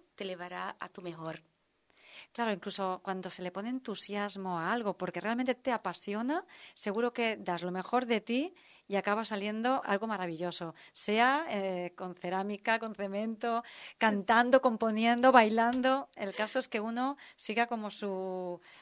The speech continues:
Speaker 2: su inspiración, su corazón, ¿no? Un poco tú es lo que te salió así muy del alma.
Speaker 1: Sí.
Speaker 2: Eh, incluso recuperar lo que de niñas nos gustaba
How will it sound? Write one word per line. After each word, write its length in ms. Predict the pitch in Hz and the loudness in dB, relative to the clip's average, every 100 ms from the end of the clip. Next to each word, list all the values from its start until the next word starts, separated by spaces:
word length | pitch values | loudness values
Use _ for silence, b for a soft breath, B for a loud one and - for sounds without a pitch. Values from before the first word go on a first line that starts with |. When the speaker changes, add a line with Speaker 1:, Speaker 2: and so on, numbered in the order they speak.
| B | B
Speaker 2:
su 240 | - - 196 | -12 -6 -6
inspiración, 800 | 185 190 185 - 240 247 247 247 | -6 -4 -6 -4 -2 0 0 -2
su 160 | 214 | -4
corazón, 800 | 202 190 180 - 247 247 254 285 240 | -2 -2 -2 -2 0 2 0 -6 -6
¿no? 280 | 233 330 - | -4 -4 -6
Un 60 | 202 | -6
poco 180 | 208 220 | -4 -2
tú 140 | 240 | 0
es 100 | 233 226 | 0 0
lo 140 | 226 | -2
que 160 | 226 208 | -2 -2
te 160 | 214 | -2
salió 260 | 202 196 214 | -2 -2 -2
así 160 | 208 214 | -4 -6
muy 200 | 214 202 | -4 -2
del 140 | 202 | 0
alma. 400 | 214 226 262 381 - | 2 0 -2 -2 -6
Speaker 1:
Sí. 320 | - 226 226 - B - | -8 -6 -8 -14 B -6
Speaker 2:
Eh, 600 | 208 196 190 190 185 185 | -2 0 0 -2 -2 -2
incluso 260 | 196 190 220 | -4 -2 -4
recuperar 480 | 196 214 202 240 302 | -4 -4 -2 -2 0
lo 140 | 269 | 0
que 120 | 233 | 0
de 120 | 202 185 | -4 -2
niñas 400 | 240 294 220 185 | -2 -2 -2 -2
nos 160 | 180 | -6
gustaba 600 | 185 170 - 277 277 240 | -6 -4 2 2 4 0